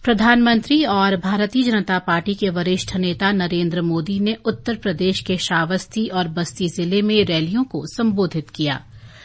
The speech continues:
श्रावस्ती जिले में एक जनसभा में श्री मोदी ने कहा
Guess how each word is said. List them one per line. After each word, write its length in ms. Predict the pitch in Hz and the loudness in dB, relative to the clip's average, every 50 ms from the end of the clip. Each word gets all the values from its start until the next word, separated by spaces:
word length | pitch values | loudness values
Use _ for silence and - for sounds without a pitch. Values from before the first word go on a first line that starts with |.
| - - | -16 -8
श्रावस्ती 640 | - - 262 247 226 226 226 240 233 - - 285 262 | -6 -2 2 2 2 2 2 -2 -4 -2 -2 0 0
जिले 280 | 220 233 220 214 226 | 2 0 2 2 2
में 140 | 226 247 262 | 2 2 2
एक 160 | 233 196 - - | 0 0 -2 -2
जनसभा 540 | 185 185 185 190 - 202 175 - 202 214 226 | -2 -2 -2 -2 -4 -4 -4 -2 -2 0 2
में 120 | 226 226 | 2 0
श्री 240 | 220 - 196 165 165 | 0 -2 -4 -2 -2
मोदी 320 | 160 160 160 156 156 180 | -2 -2 -2 -2 -2 -2
ने 120 | 175 170 151 | 0 0 -2
कहा 360 | - - 196 190 202 202 | -2 -2 -2 0 0 0